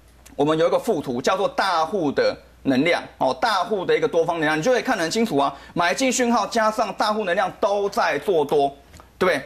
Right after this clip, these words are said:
都在做多。所以今天为什么盘中它是什么先涨后杀再反弹，对不对啊？原因就是这个样子，对不对？原来会涨，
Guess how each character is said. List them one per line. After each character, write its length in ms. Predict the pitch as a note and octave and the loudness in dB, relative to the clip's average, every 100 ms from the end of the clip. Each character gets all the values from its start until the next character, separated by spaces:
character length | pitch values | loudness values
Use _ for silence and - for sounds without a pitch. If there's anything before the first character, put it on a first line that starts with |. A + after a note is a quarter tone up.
| - | -2
都 160 | G3 | 0
在 140 | G3+ F3 | 2 0
做 120 | F#3 | 0
多。 60 | F#3 | 2
所 160 | - | 2
以 60 | F#3+ | 2
今 300 | A3+ A#3+ A#3 | 0 0 2
天 340 | A#3 A3 A3 | 2 0 0
为 180 | A#3 G3+ | 0 0
什 140 | - | 0
么 100 | B2+ C3 | -2 0
盘 260 | D3 C#3+ | 0 -2
中 180 | D#3 D#3 | 0 -2
它 160 | F#3+ G3 | -2 -4
是 80 | |
什 100 | F3+ | -2
么 120 | B2 A#2+ - | -4 -4 -8
先 280 | - F#3+ G3+ | -2 0 0
涨 240 | F3+ C3+ | -2 -2
后 280 | A2 - D#3 | -2 0 0
杀 280 | - D3 C#3 - - - | 0 -2 -2 -8 -20 -10
再 140 | - - | -2 -2
反 160 | - - | -2 -4
弹， 180 | - | -4
对 80 | D3 | 0
不 60 | D3 | 0
对 40 | |
啊？ 260 | - - C#3+ - - - - - - | -2 -6 -8 -8 -8 -14 -20 -18 -2
原 120 | C#3+ | 0
因 100 | D#3 | 0
就 120 | E3 | 0
是 60 | D#3+ | 0
这 100 | D#3+ | 0
个 100 | C3 | 2
样 140 | C3 | 2
子， 120 | C3+ C3+ | -2 0
对 20 | |
不 140 | E3+ | 0
对？ 60 | - - - | 0 -8 -4
原 140 | D#3+ | 0
来 100 | D#3+ | 2
会 140 | E3+ | 2
涨， 180 | D3 - | 0 -4